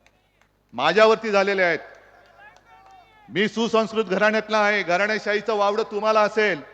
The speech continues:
मला अभिमान आहे. तुम्हाला तुमच्या वडिलांचं नाव सांगायला, आईचं नाव सांगायला लाज वाटत असेल, तुम्ही तुमच्या आईला फक्त नोटबंदीच्या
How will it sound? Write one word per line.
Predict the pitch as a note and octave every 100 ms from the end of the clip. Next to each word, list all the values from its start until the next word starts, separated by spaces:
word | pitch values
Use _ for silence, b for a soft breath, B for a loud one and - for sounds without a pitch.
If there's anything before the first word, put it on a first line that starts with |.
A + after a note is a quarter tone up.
| - - - _ -
मला | D3+ G3+
अभिमान | G3 A3 A#3 A#3+
आहे. | G#3+ C#3 G#2 - - - _ _ _ _ _ _ _ _ _ _ _ _ _ _ _ -
तुम्हाला | C#3+ G#3 A#3
तुमच्या | A3+ A3 A#3
वडिलांचं | A3 A3+ A#3 A#3+
नाव | A3 A3+
सांगायला, | A#3 A#3 A#3 A3+ G#3
आईचं | A3 A3+ A#3
नाव | A3 A3+
सांगायला | A#3 A3+ G#3+
लाज | G#3+ A3+
वाटत | A3+ A3+ A3+
असेल, | G3+ G#3 D#3+ - - - - _ _ _ _ _ _ _ _ _ _ _
तुम्ही | D3 F#3+ A#3
तुमच्या | G#3+ G#3 A3+ G#3
आईला | A#3 A#3
फक्त | A3 A3 A3 A3+
नोटबंदीच्या | G3+ A#3 F#3+ A3 A3+ A3 A3 G#3